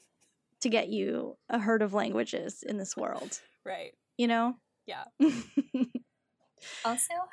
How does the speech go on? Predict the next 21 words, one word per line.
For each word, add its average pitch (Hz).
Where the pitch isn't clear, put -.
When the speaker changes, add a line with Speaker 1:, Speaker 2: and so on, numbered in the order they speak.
Speaker 3:
have 254
you 294
ever 370
seen 240
someone, 254
like, 196
trip 196
and 233
you 233
know 220
you 247
shouldn't 240
laugh, 190
but 262
you 277
cannot 214
help -
Speaker 2:
<laughs> -
Speaker 3:
but -
to -
laugh -